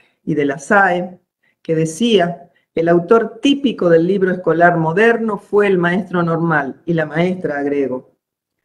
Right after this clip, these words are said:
también lo fueron integrantes de la jerarquía del sistema escolar, inspectores y vocales del Consejo Nacional de Educación,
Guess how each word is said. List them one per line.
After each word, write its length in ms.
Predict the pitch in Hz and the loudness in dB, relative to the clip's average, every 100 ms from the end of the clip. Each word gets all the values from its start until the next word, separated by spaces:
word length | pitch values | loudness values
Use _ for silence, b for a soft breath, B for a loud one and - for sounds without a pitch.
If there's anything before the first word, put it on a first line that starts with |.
| _ _ _ | _ _ _
también 420 | 190 185 226 247 | -2 0 4 4
lo 120 | 240 | 4
fueron 320 | 233 269 262 233 | 0 0 2 2
integrantes 640 | 202 190 196 208 208 202 | 0 0 2 2 0 -2
de 80 | 196 | -2
la 120 | 170 | -2
jerarquía 580 | 170 165 156 160 202 202 | -2 -2 -2 -4 -4 0
del 140 | 175 | 0
sistema 420 | 170 175 175 170 156 | -2 -8 -6 -6 -6
escolar, 500 | - 175 233 226 170 | -4 0 2 2 0
inspectores 580 | 170 170 - 185 180 | -4 -8 -8 -4 -4
y 40 | 180 | -2
vocales 400 | 156 160 170 165 | -4 -2 0 2
del 120 | 160 | 0
Consejo 440 | 165 160 180 175 | -2 -4 -6 -6
Nacional 440 | 175 165 175 175 175 | -6 -6 -6 -6 -4
de 80 | 165 | -4
Educación, 760 | 156 165 170 - 233 170 143 | -4 -6 -10 -6 -4 -4 -8